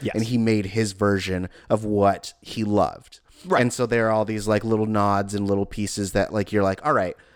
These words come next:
Speaker 2: I get the context of the still sh-, the still frames because it was something that he had experienced in this movie, and, and, like, the murder family I got because we talked about, um, Texas Chainsaw Massacre on this show."
Speaker 1: Yes.
Speaker 2: And I was like, "Yes,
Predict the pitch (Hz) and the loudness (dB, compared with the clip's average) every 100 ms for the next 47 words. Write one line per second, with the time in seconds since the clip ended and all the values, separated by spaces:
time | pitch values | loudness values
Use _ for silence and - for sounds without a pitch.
0 | - 123 117 123 120 - - 117 - 139 | -2 -2 0 0 0 -4 -10 -10 -2 2
1 | 139 127 107 - - - 104 101 98 95 | 2 2 -4 -4 -12 -4 0 2 0 -2
2 | - _ _ 117 117 - - 151 131 - | -10 _ _ -2 -2 -2 0 0 2 -2
3 | - - 120 110 - 147 127 123 101 95 | -8 -6 -4 -4 2 2 2 0 0 0
4 | 92 104 110 98 104 135 117 101 - - | -4 -6 -4 -4 -8 -6 -6 -6 -12 -10
5 | - 113 107 107 104 113 110 104 _ _ | -4 0 0 0 0 -2 -6 -8 _ _
6 | - 113 - 120 110 107 - 131 180 160 | -14 -12 -6 0 0 0 0 2 2 0
7 | 127 113 98 95 90 95 98 104 107 104 | 0 0 0 0 -2 -2 -2 -2 -2 -6
8 | - - 151 147 139 131 131 117 113 110 | -10 -4 0 2 0 0 0 0 0 2
9 | 107 104 117 107 104 - 104 - 104 98 | 0 0 -2 -2 -2 -2 -2 -2 -2 0
10 | 95 90 - _ _ _ 101 101 98 95 | 0 0 -8 _ _ _ 0 2 2 2
11 | 95 98 117 - 107 - 98 - 98 95 | -2 -4 -6 -6 -4 -2 0 0 0 0
12 | 92 - 98 101 175 - 101 87 85 104 | -2 -2 0 2 2 0 0 0 -2 -6
13 | - - 110 107 107 127 92 - | -6 -2 0 0 0 0 0 -4